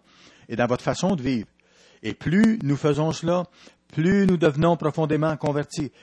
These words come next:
Dans un Jean trois, versets un à quatre, que nous avons déjà vu, il nous est dit que nous devons devenir comme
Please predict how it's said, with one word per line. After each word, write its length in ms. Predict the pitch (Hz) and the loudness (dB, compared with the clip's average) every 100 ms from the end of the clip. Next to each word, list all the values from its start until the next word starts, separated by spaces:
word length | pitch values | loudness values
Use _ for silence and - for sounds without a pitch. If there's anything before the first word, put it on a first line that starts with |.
| - | -8
Dans 200 | 107 123 | -4 -2
un 180 | 127 139 | 0 0
Jean 220 | 127 135 | 0 -2
trois, 340 | 131 127 147 175 | -2 -2 0 0
versets 380 | 123 - 127 117 | -2 -4 -4 -2
un 120 | 123 | -2
à 140 | 117 110 | -2 -2
quatre, 320 | 139 151 - - _ _ _ _ | -4 -4 -10 -20 _ _ _ _
que 80 | 110 | -4
nous 180 | 110 110 | -2 0
avons 240 | 110 120 | 0 0
déjà 280 | 117 107 117 | -2 -2 -2
vu, 260 | 110 156 - _ - | -2 -6 -8 _ -6
il 180 | 117 | -2
nous 220 | 123 120 127 | 0 0 -2
est 60 | |
dit 180 | 120 156 | -4 -4
que 100 | 139 | -2
nous 140 | 120 | -2
devons 320 | 113 113 127 117 | -2 -2 -2 -2
devenir 580 | 117 104 151 175 110 95 _ - | -4 -4 -2 -2 -4 -8 _ -2
comme 300 | 127 113 | 0 0